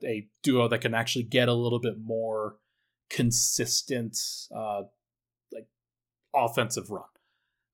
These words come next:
Whether that's actually the case of what they need or not, I expect that the bench will need more offense, and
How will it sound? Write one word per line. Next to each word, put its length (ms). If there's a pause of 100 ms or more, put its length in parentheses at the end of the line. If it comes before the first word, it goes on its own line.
(380)
Whether 240
that's 220
actually 340
the 160
case 260
of 80
what 120
they 100
need 180
or 60
not, 240
I 140
expect 480
that 100
the 80
bench 320
will 120
need 300
more 200
offense, 560
and 180